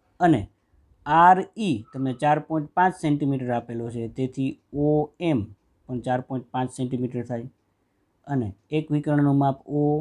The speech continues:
ઈ તમને સાત પોઇન્ટ પાંચ સેન્ટીમીટર આપેલું છે.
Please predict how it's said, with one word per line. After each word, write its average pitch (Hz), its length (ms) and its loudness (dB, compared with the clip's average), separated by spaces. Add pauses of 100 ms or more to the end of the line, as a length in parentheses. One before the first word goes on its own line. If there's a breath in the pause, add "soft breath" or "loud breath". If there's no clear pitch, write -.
(840)
ઈ 151 200 -2 (540)
તમને 127 260 -4
સાત 143 160 4 (100)
પોઇન્ટ 147 260 -6
પાંચ 139 160 0 (120)
સેન્ટીમીટર 135 460 -4 (100)
આપેલું 113 400 -10
છે. 110 160 -10